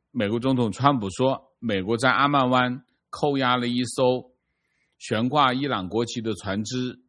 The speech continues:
啊，这是目前美国封锁行动当中第一次使用武力。根据美国中央司令部的视频和通报，事发在北阿拉伯海，这艘伊朗的货船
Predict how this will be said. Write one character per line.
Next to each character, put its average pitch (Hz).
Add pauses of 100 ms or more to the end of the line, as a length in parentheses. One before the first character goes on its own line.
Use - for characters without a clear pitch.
(120)
啊， - (480)
这 147
是 127
目 170
前 117
美 92
国 113
封 151
锁 117
行 117
动 127
当 117
中 117
第 156
一 156
次 135
使 95
用 104
武 73
力。 113 (1400)
根 185
据 180
美 120
国 123
中 156
央 151
司 135
令 156
部 147
的 101
视 147
频 110
和 110
通 123
报， 135 (400)
事 -
发 139
在 127
北 92
阿 135
拉 139
伯 113
海， 95 (400)
这 151
艘 127
伊 143
朗 123
的 117
货 131
船 95